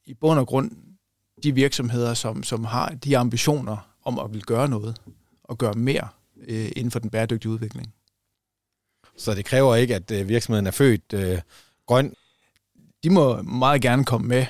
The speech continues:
Speaker 1: øh, men jeg tror, vi rykker allermest ved de virksomheder, som, som er i gang, og som har et ønske om at gøre mere.
Speaker 2: Hvor-, hvornår løber sådan et projekt her? Hvornår er det egentlig, at vi skal,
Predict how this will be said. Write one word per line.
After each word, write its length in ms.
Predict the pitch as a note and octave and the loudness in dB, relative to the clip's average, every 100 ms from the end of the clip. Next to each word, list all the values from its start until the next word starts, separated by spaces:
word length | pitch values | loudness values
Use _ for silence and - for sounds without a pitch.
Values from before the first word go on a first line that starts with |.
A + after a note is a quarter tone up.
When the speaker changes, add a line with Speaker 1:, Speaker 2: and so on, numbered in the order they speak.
| - - | -6 -8
Speaker 1:
øh, 320 | B2+ A#2 A#2 | -4 -4 -4
men 220 | C#3 A#2+ | -4 -2
jeg 100 | A#2+ | -4
tror, 200 | B2 D3+ | -2 0
vi 100 | C3+ | 2
rykker 280 | C3 B2 B2 | 4 4 2
allermest 640 | - D#3 C3 B2 C3+ - - | 0 0 2 2 2 -2 -6
ved 80 | |
de 140 | A2 A#2+ | -6 0
virksomheder, 580 | C#3 - A#2 G#2+ A2+ A2 | 0 0 -4 -4 -4 -4
som, 280 | A#2+ G#2 | -4 -4
som 200 | G2 A#2 G#2+ | -4 -6 -4
er 60 | G#2 | -4
i 40 | |
gang, 280 | A2+ C#3 D#3 - - - _ | 0 0 -2 -8 -20 -20 _
og 100 | B2+ | -4
som 160 | C3 A#2 | -2 0
har 220 | C#3 C#3 | 0 0
et 80 | A#2+ | 2
ønske 300 | C3 C3+ A#2+ | 0 0 0
om 120 | C3 | -2
at 80 | A#2 | -2
gøre 160 | G#2+ | -4
mere. 320 | A2 A#2 B2+ B2 _ _ _ _ _ _ _ _ _ _ _ _ _ _ _ _ _ _ _ _ _ G2 F#2 G2+ | -2 0 -2 -4 _ _ _ _ _ _ _ _ _ _ _ _ _ _ _ _ _ _ _ _ _ _ -20 -12
Speaker 2:
Hvor-, 120 | A2+ | -8
hvornår 320 | A2 A2+ D3+ | -2 2 4
løber 200 | C#3+ F3 | 4 2
sådan 140 | - B2 | -2 -6
et 60 | |
projekt 280 | A2 A2+ - | -4 -6 -4
her? 80 | G#2+ | -4
Hvornår 280 | G#2+ C3+ D3 | -2 -2 0
er 60 | |
det 80 | D3 | -2
egentlig, 240 | C#3 G#2 | -2 -2
at 120 | F#2 F2 | -4 -6
vi 60 | |
skal, 500 | F#2 - F2 E2+ D#2+ | -8 -6 -4 -4 -8